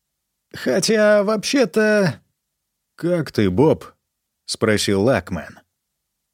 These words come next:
«Это мы сейчас почистим. Ничего. Садись лучше назад».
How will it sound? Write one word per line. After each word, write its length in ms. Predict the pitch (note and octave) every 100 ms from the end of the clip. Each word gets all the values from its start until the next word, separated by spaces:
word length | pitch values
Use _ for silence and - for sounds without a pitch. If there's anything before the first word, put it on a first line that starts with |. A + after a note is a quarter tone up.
| _
«Это 400 | - E3+ F#3 F3+
мы 160 | E3 D#3+
сейчас 420 | C#3 B2+ C#3 A#2
почистим. 760 | - A2+ G#2 F#2+ - - D2+ - - -
Ничего. 680 | C3+ C#3+ - A#2+ G2+ D#2+ - _ _ _ _ _ _ _ -
Садись 500 | - F3+ F#3+ D#3+ C#3
лучше 300 | C#3+ - A#2
назад». 560 | A2+ G#2 F#2 - -